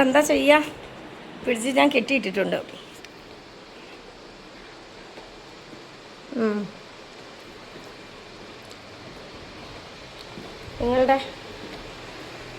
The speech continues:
എല്ലാവരുടെയും പ്രിയപ്പെട്ട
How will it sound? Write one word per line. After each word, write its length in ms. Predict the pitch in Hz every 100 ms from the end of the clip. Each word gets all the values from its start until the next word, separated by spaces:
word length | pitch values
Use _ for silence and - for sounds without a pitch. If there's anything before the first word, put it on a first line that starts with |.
| - - - - - - - - - 180
എല്ലാവരുടെയും 840 | 208 240 254 285 294 294 285 277
പ്രിയപ്പെട്ട 720 | 262 262 269 262 277 - 285